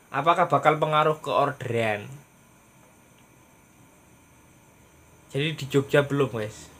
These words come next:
Ini kayaknya lag-, di Malang ya. Ini saya tanyain, katanya driver Malang ya. Jadi di Malang itu informasinya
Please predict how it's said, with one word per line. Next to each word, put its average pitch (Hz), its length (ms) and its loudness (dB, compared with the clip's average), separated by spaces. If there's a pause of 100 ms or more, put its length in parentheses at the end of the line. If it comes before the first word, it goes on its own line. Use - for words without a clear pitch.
(140)
Ini 147 240 -4
kayaknya 156 320 4
lag-, 156 280 0 (120)
di 147 80 0
Malang 139 400 4
ya. 123 80 0
Ini 151 160 -2
saya 147 240 0
tanyain, 143 400 0 (240)
katanya 143 640 -2 (560)
driver 135 400 0
Malang 110 400 0
ya. 107 80 -12 (1400)
Jadi 165 160 2
di 165 80 -4
Malang 170 400 6
itu 175 240 -2
informasinya 165 960 -2